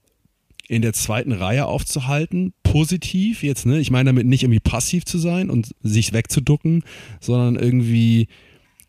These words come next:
sich nicht auch noch in den Vordergrund drängen. Und ich sag das deshalb, weil ich glaube, es gibt den einen oder anderen Mann, der dann vielleicht so ein bisschen missversteht, um wen es jetzt gerade geht. <laughs> Nämlich nicht um dich als Vater, sondern es geht in dem Moment halt eben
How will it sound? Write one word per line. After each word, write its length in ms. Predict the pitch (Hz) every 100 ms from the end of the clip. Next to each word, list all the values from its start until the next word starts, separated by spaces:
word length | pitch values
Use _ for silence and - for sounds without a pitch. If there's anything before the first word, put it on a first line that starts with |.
| _ 82 - -
sich 420 | 110 101 113 127
nicht 160 | 143
auch 100 | -
noch 120 | 180 113
in 80 |
den 120 | 98 92
Vordergrund 540 | - 98 95 92 -
drängen. 180 | 90 87
Und 60 |
ich 80 | 98
sag 120 | 127
das 320 | - 131 - -
deshalb, 340 | 123 156 123
weil 120 | 123
ich 80 | 117
glaube, 240 | 107 120
es 140 | 139 -
gibt 280 | 156 - - - - _
den 140 | 123 120
einen 240 | 110 160
oder 160 | 170 -
anderen 280 | 165 151
Mann, 260 | 131 113 160
der 180 | 147 151
dann 200 | 139 139 - _
vielleicht 340 | - 120 135 -
so 60 |
ein 60 | 135
bisschen 680 | 160 - 160 147 143 - _ _ _
missversteht, 600 | - 156 - 151 - 147
um 140 | - 113
wen 120 | 139
es 60 | 151
jetzt 160 | 139
gerade 260 | 120 113 113
geht. 260 | 139 117 - -
<laughs> 120 | - -
Nämlich 380 | 120 143 120
nicht 220 | 160 175 151
um 160 | 120
dich 260 | 117 170 -
als 160 | 104
Vater, 320 | - 107 117 147
sondern 220 | 113 107
es 100 | -
geht 140 | 117
in 100 | 110
dem 100 | 104
Moment 240 | 107 110 107
halt 200 | 101 110
eben 200 | 107